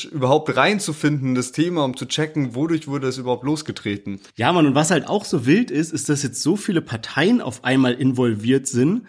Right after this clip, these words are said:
Speaker 2: Jetzt zum Beispiel auch A Z durch dieses Video und diese, wurde es geklatscht von A Z Jungs und was da eben im, im Raum steht. Und dann gibt's eben dieses Video aus diesem Hotelzimmer.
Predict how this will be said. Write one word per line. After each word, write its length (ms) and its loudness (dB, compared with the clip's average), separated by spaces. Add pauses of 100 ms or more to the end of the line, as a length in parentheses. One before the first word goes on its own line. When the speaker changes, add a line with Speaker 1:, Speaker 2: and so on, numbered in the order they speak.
(220)
Speaker 2:
Jetzt 180 -4
zum 100 2
Beispiel 300 0
auch 200 -4
A 220 2
Z 320 0
durch 120 0
dieses 380 -2
Video 560 4
und 220 2
diese, 600 -2
wurde 180 0
es 100 -4
geklatscht 420 -4
von 140 -2
A 200 0
Z 200 0
Jungs 360 4
und 120 0
was 180 -2
da 80 -4
eben 220 2
im, 200 0
im 200 2
Raum 280 2
steht. 220 2
Und 60 2
dann 80 2
gibt's 160 -2
eben 100 4
dieses 300 -4
Video 320 2
aus 80 0
diesem 220 0
Hotelzimmer. 760 0